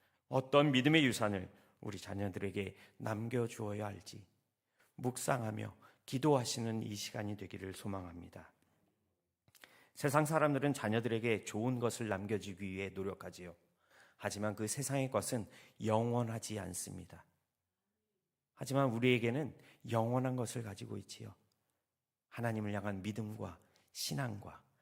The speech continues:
소망인 것입니다. 영원한 생명을 얻지 못한다면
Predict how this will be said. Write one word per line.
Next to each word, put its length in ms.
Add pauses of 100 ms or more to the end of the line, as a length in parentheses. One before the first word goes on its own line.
(140)
소망인 520
것입니다. 560 (1600)
영원한 420
생명을 520
얻지 260
못한다면 720